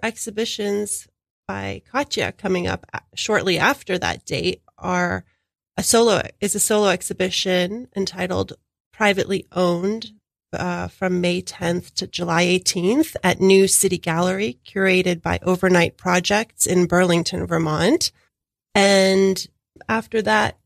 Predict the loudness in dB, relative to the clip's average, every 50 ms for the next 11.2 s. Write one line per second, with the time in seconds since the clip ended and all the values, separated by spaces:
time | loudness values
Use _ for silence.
0 | _ _ _ -14 -10 -6 -4 -4 -2 -2 -2 -2 -4 -4 -8 -8 -6 -6 -6 -4
1 | -4 -2 -2 -2 -2 -2 -2 -4 -6 -6 -8 _ _ -10 -8 -6 -6 -6 -4 -4
2 | -4 -4 -2 -4 -4 -4 -8 -14 _ _ _ _ _ -4 -2 0 0 0 0 0
3 | -2 -4 -6 _ _ 0 2 4 4 4 4 2 0 0 0 -2 -2 -4 -4 -4
4 | -4 -6 -6 -8 _ _ _ _ _ _ _ _ _ _ _ 0 0 0 0 0
5 | 2 4 6 6 6 6 4 4 2 2 0 -2 -8 _ _ _ -4 0 0 2
6 | 2 2 0 -2 -4 -8 -4 -4 -2 -2 -2 -4 -4 -6 -6 -4 -2 0 0 0
7 | 0 -2 -4 -8 _ _ _ _ _ _ _ _ _ _ -6 -4 -2 0 0 0
8 | 0 0 -2 -2 -2 -2 0 0 2 2 2 0 0 -2 -4 -8 -6 -2 0 2
9 | 4 6 6 6 4 4 0 -4 -12 -20 _ _ _ _ _ -2 0 2 2 2
10 | 2 0 -2 -2 -2 -4 -4 -6 -6 -8 -10 -10 -8 -4 0 2 4 4 4 2
11 | 0 -4 -10